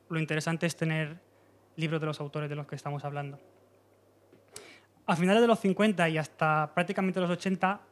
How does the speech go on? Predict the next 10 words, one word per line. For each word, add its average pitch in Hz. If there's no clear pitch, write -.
Cesc 185
se 175
dedica 175
íntegramente, 190
prácticamente, 180
a -
trabajar 165
para 170
la 147
prensa. 143